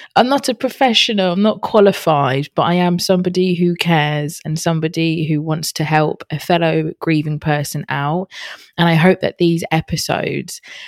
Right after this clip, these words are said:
feel and sound just kind of like if you were sat with a friend,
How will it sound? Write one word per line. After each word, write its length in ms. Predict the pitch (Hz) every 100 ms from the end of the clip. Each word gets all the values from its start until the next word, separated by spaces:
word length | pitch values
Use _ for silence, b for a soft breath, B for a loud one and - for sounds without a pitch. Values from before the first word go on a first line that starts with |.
| B
feel 760 | - - 180 156 143 143 147 -
and 160 | 156 151
sound 600 | - 170 160 147 147 147
just 240 | 147 -
kind 320 | - 151 143
of 100 | 143
like 440 | 151 143 143 - -
if 280 | 160 143 -
you 160 | 147 151
were 460 | 147 143 143 143 -
sat 400 | - 156 147 -
with 140 | 147
a 60 | 147
friend, 680 | - 147 139 135 135 135